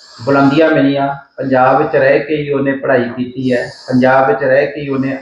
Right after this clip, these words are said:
ਆਰਟਿਸਟ ਦਾ ਕੰਮ ਸਿੱਖਿਆ। ਪਰ ਪੰਜਾਬ ਨੂੰ ਹਰ ਵਾਰ ਉਹ ਨਫ਼ਰਤ ਦੀ ਅੱਖ ਨਾਲ ਦੇਖਦੀ ਹੈ। ਐਮਰਜੈਂਸੀ ਫਿਲਮ ਆਈ, ਜਿਹਦੇ ਵਿੱਚ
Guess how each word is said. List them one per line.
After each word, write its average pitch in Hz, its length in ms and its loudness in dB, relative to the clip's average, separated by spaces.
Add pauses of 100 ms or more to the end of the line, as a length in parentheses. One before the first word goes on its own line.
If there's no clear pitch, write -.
ਆਰਟਿਸਟ 123 520 -4
ਦਾ 127 60 0
ਕੰਮ 117 280 0
ਸਿੱਖਿਆ। - 500 -12 (1040)
ਪਰ 156 140 2
ਪੰਜਾਬ 151 880 2 (680)
ਨੂੰ 151 260 -4
ਹਰ 135 240 2
ਵਾਰ 139 340 4
ਉਹ 131 400 -6 (200)
ਨਫ਼ਰਤ 156 540 -2
ਦੀ 151 220 -6
ਅੱਖ 131 180 -4
ਨਾਲ 127 200 0
ਦੇਖਦੀ 110 480 -8
ਹੈ। - 80 -20 (720)
ਐਮਰਜੈਂਸੀ 165 680 0
ਫਿਲਮ 156 320 0
ਆਈ, 135 220 2 (240)
ਜਿਹਦੇ 135 220 2
ਵਿੱਚ 151 180 0